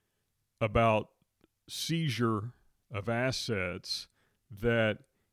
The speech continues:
you can be minding your own business. In fact, there's a story out of Oklahoma where a lot of the Oklahoma State Police got debit card readers so they could basically aim that thing at your wallet and tell how much money you had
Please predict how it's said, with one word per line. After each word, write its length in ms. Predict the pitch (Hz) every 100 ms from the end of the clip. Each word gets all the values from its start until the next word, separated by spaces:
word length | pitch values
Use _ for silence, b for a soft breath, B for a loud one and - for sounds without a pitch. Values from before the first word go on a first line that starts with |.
| _
you 440 | 190 120 139 170 180
can 580 | - 135 131 123 120 107 107 120
be 160 | 127
minding 400 | 117 123 135 139
your 180 | 120 120
own 120 | 117
business. 440 | 107 123 117 104 -
In 60 |
fact, 300 | 107 160 160
there's 180 | 143 110
a 60 | 101
story 360 | - 165 160
out 120 | 135 110
of 80 |
Oklahoma 760 | 110 120 110 107 123 123 101 95 b b b b b _
where 400 | 117 120 120 113
a 80 | 107
lot 220 | 123 127
of 80 | 113
the 140 | 107
Oklahoma 760 | 113 110 117 110 117 110 104 98 -
State 420 | - 123 113 110
Police 560 | 104 98 104 98 -
got 440 | - 110 110 101 95 _ _ 123
debit 320 | 104 147 131 -
card 300 | 110 104 95
readers 560 | 98 92 80 - - - _ _ _ _
so 200 | - -
they 160 | 117 113
could 420 | 113 104 98 95 - _ _ _ 135
basically 880 | 123 123 - 123 113 110 107 101 - -
aim 260 | 113 135
that 200 | 123 107
thing 300 | - 117 117
at 60 | 101
your 180 | 104 101
wallet 500 | 98 110 120 101 92
and 160 | 98
tell 180 | - 120
how 60 | 123
much 260 | 110 107
money 300 | 107 110 123
you 240 | 107 101 101
had 460 | 98 104 101 101